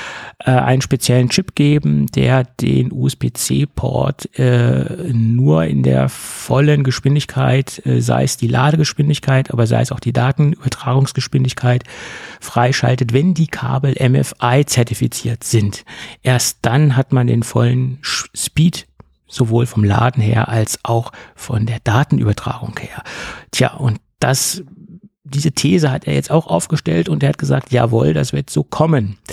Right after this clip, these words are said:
Das finde ich mittlerweile gar nicht mehr so bedenklich, weil wenn du dir mittlerweile ein, wenn du dir in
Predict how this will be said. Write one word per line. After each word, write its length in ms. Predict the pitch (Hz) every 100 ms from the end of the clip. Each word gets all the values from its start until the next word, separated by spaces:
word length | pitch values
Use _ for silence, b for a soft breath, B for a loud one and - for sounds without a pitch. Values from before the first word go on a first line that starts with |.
| B B B B B B B B B _ _
Das 520 | 143 139 - - - _ _ _ _ _ _ _ _ _ _ _ _
finde 460 | - - 151 180 160
ich 320 | 160 143 -
mittlerweile 1080 | 151 - 139 113 120 135 156 180 180 175 156 B B B B B - -
gar 180 | - 127
nicht 160 | 165 170
mehr 160 | 151
so 500 | 135 117 110 135 -
bedenklich, 1000 | 147 117 - 104 101 - - 104 - - _ _ _
weil 420 | 123 123 127 139 - _ _
wenn 180 | 131 131
du 80 | 135
dir 140 | 139
mittlerweile 420 | 143 - 131 131
ein, 180 | 90 170 -
wenn 120 | 139
du 40 |
dir 120 | 127
in 80 | 127